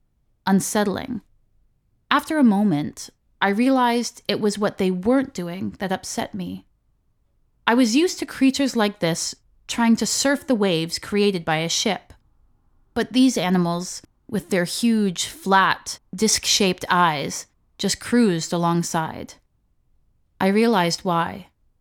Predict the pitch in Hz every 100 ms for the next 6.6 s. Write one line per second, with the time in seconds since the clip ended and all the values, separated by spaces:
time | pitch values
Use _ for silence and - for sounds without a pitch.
0 | _ _ _ - 190 220 220 214 214 220
1 | 262 269 - 208 214 - 196 180 - -
2 | - - 127 202 190 190 202 226 - 175
3 | 175 180 175 180 196 208 165 180 190 _
4 | _ _ - 185 208 233 202 185 180 175
5 | - 190 190 185 185 185 196 185 170 190
6 | 185 202 - 247 - -